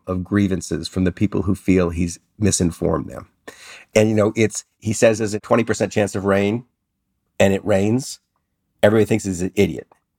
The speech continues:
They don't understand the nature of the forecast, that it is probabilistic. If there's a twenty percent chance of rain, two out of ten times it's gonna rain. It's not that he's wrong when it <laughs> rained.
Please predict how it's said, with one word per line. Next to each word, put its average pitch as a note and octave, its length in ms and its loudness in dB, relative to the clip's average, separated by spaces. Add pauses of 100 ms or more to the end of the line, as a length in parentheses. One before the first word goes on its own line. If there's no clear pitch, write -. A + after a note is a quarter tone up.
(360)
They G2+ 100 2
don't B2+ 200 4
understand A2 720 0
the G2 60 -4
nature G2+ 400 -2
of F2+ 120 -6
the F#2 60 -6
forecast, - 720 -4 (120)
that G2 200 2 (460)
it G2+ 160 4
is G2+ 240 2
probabilistic. G#2 800 0 (720)
If F#2 120 -4
there's F#2 200 -2
a F2 60 -8
twenty G#2 240 0
percent G#2+ 300 -6
chance A2+ 280 0
of A#2+ 80 -8
rain, G#2+ 400 2 (400)
two A2 180 2
out G#2+ 100 4
of - 60 -12
ten A2 160 0
times G#2 240 0
it's G#2+ 100 -14
gonna A2 220 2
rain. E2+ 280 -2
It's D#2+ 100 -10
not A2 160 0
that D3 100 -4
he's A2 120 -4
wrong F#2+ 480 2
when F2+ 160 -4
it - 80 -8
<laughs> - 160 -10
rained. G2 160 -2